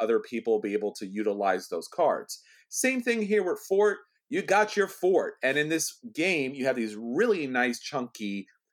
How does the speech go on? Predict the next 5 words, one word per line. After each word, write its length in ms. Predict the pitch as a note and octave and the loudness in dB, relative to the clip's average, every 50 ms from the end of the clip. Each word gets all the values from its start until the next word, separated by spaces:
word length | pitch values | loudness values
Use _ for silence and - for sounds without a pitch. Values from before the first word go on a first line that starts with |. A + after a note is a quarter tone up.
| _ _ | _ _
cardboard 800 | - - - - D#3 D#3+ D#3 C#3+ - C#3 C3 A#2+ B2 A#2 A2 G#2+ - - _ _ _ | -20 -12 -4 0 2 2 2 2 2 0 2 2 4 2 2 0 -2 -12 _ _ _
place 640 | - - - D3+ D3+ C#3+ C#3+ - - - - - _ _ _ _ | -12 -4 0 0 0 0 -2 -6 -8 -8 -10 -14 _ _ _ _
kind 240 | - - B2+ A#2 A2 | -14 -8 -4 -2 -2
of 140 | G#2 G#2 - | -2 -2 -4
cards 480 | - - A2+ G#2 G2+ G2 F#2+ F2+ - | -4 0 2 2 4 2 2 0 -4